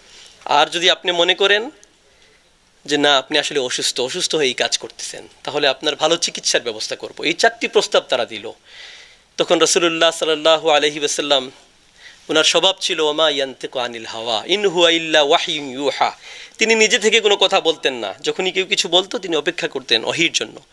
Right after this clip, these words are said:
এই সময়ে এই সূরাটি অবতীর্ণ হলো। আল্লাহ সুবহানাহু ওয়া তাআলা এই চুয়ান্নটি আয়াত একসাথে অবতীর্ণ করলেন এবং উতবা ইবনে রাবিয়া বসেছিল হেলান দিয়ে, তাকে সব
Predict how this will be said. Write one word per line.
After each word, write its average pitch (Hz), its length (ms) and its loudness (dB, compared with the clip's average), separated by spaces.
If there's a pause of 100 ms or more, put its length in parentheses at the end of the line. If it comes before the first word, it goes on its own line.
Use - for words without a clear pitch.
(480)
এই 165 100 2
সময়ে 151 360 0
এই 156 200 -6
সূরাটি 127 400 -4
অবতীর্ণ 113 340 -12
হলো। - 300 -12 (840)
আল্লাহ 147 220 -2
সুবহানাহু 156 300 -2
ওয়া 151 80 -4
তাআলা 143 140 0
এই 135 60 0
চুয়ান্নটি 147 500 0
আয়াত 135 240 4
একসাথে 147 300 -2
অবতীর্ণ 147 380 -4
করলেন 160 360 -4 (520)
এবং 135 260 -2
উতবা 143 240 0
ইবনে 151 200 0
রাবিয়া 139 340 4
বসেছিল 160 520 2
হেলান 165 340 2
দিয়ে, 196 240 -2 (340)
তাকে 139 180 -2
সব - 180 2